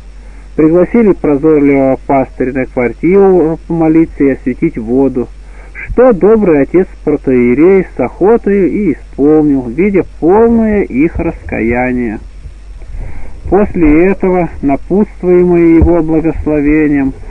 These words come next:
они возвратились в Петербург исцелёнными от своего недуга. С того же времени Тягунов вполне убедился в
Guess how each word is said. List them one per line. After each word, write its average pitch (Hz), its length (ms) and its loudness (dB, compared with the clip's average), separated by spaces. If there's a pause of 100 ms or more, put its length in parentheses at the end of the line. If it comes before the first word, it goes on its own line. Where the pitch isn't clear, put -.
(240)
они 170 260 4
возвратились 233 640 4
в - 160 -4
Петербург 160 680 0
исцелёнными 180 1000 0
от 165 160 -4
своего 120 400 0
недуга. 127 560 0 (1500)
С - 720 -12
того 165 280 2
же 170 100 2
времени 170 460 2
Тягунов 143 600 2 (240)
вполне 139 440 2
убедился 170 720 2
в - 40 -6